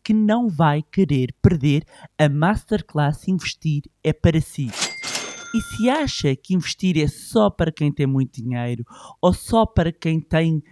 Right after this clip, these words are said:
grandes conhecimentos financeiros e que o melhor mesmo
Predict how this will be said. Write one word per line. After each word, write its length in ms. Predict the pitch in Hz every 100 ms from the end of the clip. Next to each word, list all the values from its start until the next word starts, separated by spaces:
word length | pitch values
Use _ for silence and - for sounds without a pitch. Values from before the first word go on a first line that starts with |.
| -
grandes 340 | 202 240 208 -
conhecimentos 720 | - 180 - 185 165 165 -
financeiros 1000 | - 175 165 147 - 143 151 143 139 - - _ -
e 120 | 208
que 120 | -
o 40 |
melhor 360 | 202 180 185 202
mesmo 480 | 165 180 190 160